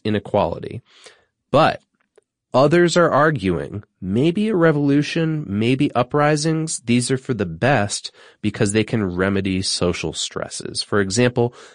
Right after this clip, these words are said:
people look back at the civil rights movement and they say, "Was that a bad thing?" What came out of the civil rights movement is, quote, "good," right? But there were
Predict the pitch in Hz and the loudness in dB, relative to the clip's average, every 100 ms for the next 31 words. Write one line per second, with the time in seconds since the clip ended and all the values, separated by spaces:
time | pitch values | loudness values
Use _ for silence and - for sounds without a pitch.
0 | _ 127 127 139 143 - 135 135 131 - | _ -2 2 4 2 2 0 0 -2 -2
1 | 127 123 123 135 143 87 85 76 71 87 | -2 0 2 2 0 -4 -4 -6 -6 -4
2 | 85 - 85 78 - _ _ - 95 85 | -4 -2 -2 -2 -8 _ _ -4 -2 0
3 | 98 110 95 80 82 90 120 - 156 165 | 2 2 0 -2 -2 -2 -2 -2 0 0
4 | 175 - _ _ - 117 - - 135 - | -4 -8 _ _ -4 -2 -2 0 0 2
5 | 120 170 143 104 - 95 92 87 80 - | 4 4 2 0 0 0 0 0 0 -4
6 | 92 85 78 87 87 - _ _ _ _ | -4 -4 -4 -4 -4 -8 _ _ _ _
7 | _ - 95 87 82 - - _ _ - | _ -2 0 0 -2 -8 -14 _ _ 0
8 | 107 85 87 85 143 113 80 107 120 - | 0 0 -4 2 4 4 0 -4 -8 -2
9 | 90 101 139 - - - _ - 117 - | 0 0 -2 -8 -20 -20 _ -2 0 2
10 | 113 104 101 98 95 | 2 4 4 2 0